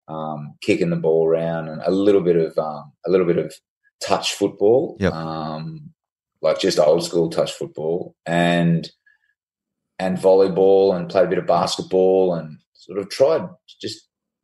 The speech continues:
Speaker 1: lots of different sports as I was, as I was growing up. And it, yeah, and it wasn't until I went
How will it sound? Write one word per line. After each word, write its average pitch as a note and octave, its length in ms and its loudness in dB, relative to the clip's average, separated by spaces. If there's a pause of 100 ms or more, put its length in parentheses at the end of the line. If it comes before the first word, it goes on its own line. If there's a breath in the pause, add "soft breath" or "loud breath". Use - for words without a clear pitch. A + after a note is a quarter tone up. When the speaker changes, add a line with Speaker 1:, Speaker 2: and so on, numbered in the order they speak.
(140)
Speaker 1:
lots F2+ 300 2
of F2 80 -6
different F2+ 300 -4
sports F2 400 0
as E2+ 140 0
I E2 40 4
was, D#2 300 0
as E2+ 80 -2
I E2+ 60 4
was E2 140 0
growing D#2+ 300 -2
up. F#2 200 -6
And F2+ 80 -2
it, F2 120 -6
yeah, G#2+ 180 4
and F2+ 80 -2
it E2 140 -6
wasn't A2+ 340 0
until F2+ 580 2
I E2 100 4
went E2+ 240 -4